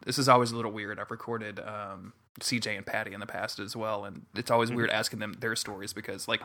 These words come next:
Speaker 1: this stuff exists on their podcast, your stuff exists on your podcast, but
Speaker 2: But it's, it's hidden,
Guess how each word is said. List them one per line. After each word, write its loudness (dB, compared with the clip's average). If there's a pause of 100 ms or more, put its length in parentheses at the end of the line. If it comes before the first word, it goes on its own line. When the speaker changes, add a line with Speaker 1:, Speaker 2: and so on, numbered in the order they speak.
(140)
Speaker 1:
this -2
stuff 2
exists -6
on -6
their 0
podcast, -2
your 4
stuff 2
exists -2
on 0
your 2
podcast, 2
but -4 (520)
Speaker 2:
But -2
it's, 2
it's 4
hidden, 4